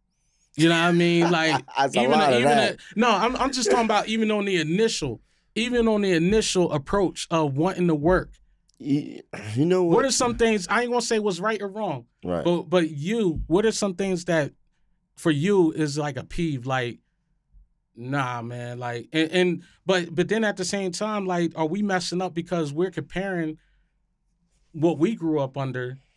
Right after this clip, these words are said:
Speaker 1: to the modern, you know, atmosphere? Like, "Yo, curve a little bit. It's all right."
Speaker 2: Yeah.
Speaker 1: You know what I mean?
Speaker 2: Yeah,
Speaker 1: Like, you don't
Speaker 2: yeah.
Speaker 1: have to be as strict.
Speaker 2: Right, right,
Speaker 1: But,
Speaker 2: right.
Speaker 1: but is there some stuff that peeve you that's like, "No, man, like,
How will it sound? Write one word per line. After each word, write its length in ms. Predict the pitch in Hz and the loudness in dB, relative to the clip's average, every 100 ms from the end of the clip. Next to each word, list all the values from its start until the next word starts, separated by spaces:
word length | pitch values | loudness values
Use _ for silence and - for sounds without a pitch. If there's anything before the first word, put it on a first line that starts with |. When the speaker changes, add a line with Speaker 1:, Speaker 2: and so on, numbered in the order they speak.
| - | -4
Speaker 1:
to 300 | 165 156 147 - | 0 0 -2 -6
the 80 | 139 | -2
modern, 540 | 147 160 151 147 143 - | 0 0 0 0 -2 -6
you 140 | 165 170 | 0 2
know, 160 | 143 | 2
atmosphere? 720 | 143 185 175 139 - 127 113 _ _ _ _ _ _ - | 0 -2 -2 -6 -6 -8 -8 _ _ _ _ _ _ -2
Like, 200 | 165 160 | -2 0
"Yo, 220 | 208 160 | 0 -2
curve 320 | 135 202 220 | -2 -4 -2
a 40 | 170 | -2
little 240 | 143 127 | -2 -2
bit. 180 | 120 127 | -6 -4
It's 180 | 156 185 | -4 -4
all 100 | 185 | -6
right." 260 | 196 117 - _ _ _ - | -6 -8 -10 _ _ _ -18
Speaker 2:
Yeah. 380 | 82 87 82 - | -10 -8 -8 0
Speaker 1:
You 140 | 160 | 2
know 100 | 175 | 2
what 40 | 180 | 2
I 40 | |
mean? 320 | 185 185 185 185 | 0 0 0 2
Speaker 2:
Yeah, 40 | |
Speaker 1:
Like, 100 | 170 | 2
you 80 | 170 | 2
don't 120 | 196 196 | 2 2
Speaker 2:
yeah. 60 | |
Speaker 1:
have 100 | 196 | 0
to 80 | 180 | -2
be 200 | 160 170 | -2 0
as 140 | 143 131 | 0 -2
strict. 420 | - 120 - _ _ _ | -4 -4 -6 _ _ _
Speaker 2:
Right, 400 | 87 98 82 65 | -4 -2 -2 -4
right, 140 | 90 135 | -2 2
Speaker 1:
But, 160 | 165 151 | 2 2
Speaker 2:
right. 80 | |
Speaker 1:
but 180 | 170 170 | 0 0
is 200 | 160 180 | 2 0
there 100 | 185 | -2
some 160 | 175 180 | -2 -2
stuff 240 | 175 175 | -2 -4
that 160 | 160 135 | -4 -6
peeve 320 | - 202 175 | -4 -6 -6
you 60 | 160 | -4
that's 280 | 160 147 | -4 -6
like, 220 | 160 151 143 | -6 -6 -4
"No, 220 | 165 156 | -4 -2
man, 280 | 151 147 143 | -2 -4 -4
like, 240 | 143 139 | -4 -6